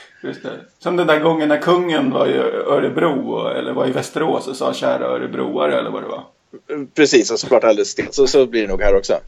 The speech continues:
Speaker 1: Just det.
Speaker 2: <laughs> Absolut. Ehm, ja, nej, men, jätteläckert ställe. Så, som sagt, vi, vi ska ju prata lungcancerkongress naturligtvis. Det är ju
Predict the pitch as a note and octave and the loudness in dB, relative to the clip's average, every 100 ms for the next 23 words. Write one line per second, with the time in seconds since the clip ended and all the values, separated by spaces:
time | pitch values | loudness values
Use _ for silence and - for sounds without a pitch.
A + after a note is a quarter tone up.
0 | - - - - - E3+ A#2+ - - C3 | -14 -18 -18 -4 -2 -2 -2 -2 0 0
1 | - G2+ - - - - - - - - | 0 -4 0 0 0 -2 -12 -20 -20 -20
2 | - - A#2 A2+ G#2 G2+ - - D3 E3+ | 2 4 6 4 2 -4 -10 2 6 6
3 | F3+ F3+ E3 E3 C#3+ A#2+ C3 B2+ - - | 4 2 0 -4 -14 -16 -18 -18 -18 -20
4 | B2 B2+ C3+ E3 F#3 F3 E3+ D#3 D3+ D#3 | -20 -18 -18 -2 0 2 0 -2 0 -4
5 | E3+ G#3+ - D3 - D3 C#3 F3+ - C3+ | -6 -8 -8 -8 0 2 4 2 4 2
6 | C3+ - - _ _ _ - D#3+ E3+ D#3+ | 0 -10 -20 _ _ _ -10 -2 0 2
7 | E3+ F3+ F3 F3+ D#3+ F3 F#3 F#3+ E3+ F3 | 6 4 6 4 4 4 4 4 4 2
8 | D#3 C3+ - D3 C3 C#3 D3+ D#3+ C3+ A2 | -2 -8 -2 -2 -2 -6 -2 0 0 -4
9 | G#2 F#2+ G#2+ - C3+ C3+ B2 A#2+ A#2+ A2+ | -14 -14 -8 2 2 4 4 4 4 2
10 | G2+ | 0